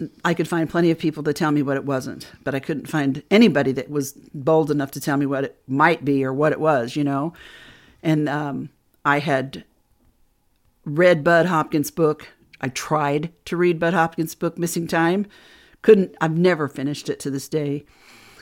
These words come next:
And, uh, in the back of that book, there was a place where you could write to him if you thought you'd had an experience like that.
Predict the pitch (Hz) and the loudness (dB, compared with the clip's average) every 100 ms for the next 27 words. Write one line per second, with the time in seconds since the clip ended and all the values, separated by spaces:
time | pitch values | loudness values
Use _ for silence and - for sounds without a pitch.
0 | - - 160 156 143 147 147 - 170 160 | -8 0 2 2 0 -2 -4 -2 -2 0
1 | 147 156 147 110 170 180 156 143 139 139 | 0 -2 -4 -4 -6 -4 -4 -6 -6 -4
2 | 160 151 156 151 147 135 131 135 143 - | -2 -2 -2 -4 -2 -2 -2 -4 -4 -6
3 | 151 147 143 147 139 147 123 139 143 147 | -4 -4 -4 -6 -8 -6 -6 -6 -6 -6
4 | 127 117 - 131 127 - 220 381 285 113 | -6 -6 -8 -8 -8 -2 -2 -2 -6 -10
5 | 113 117 117 | -12 -12 -12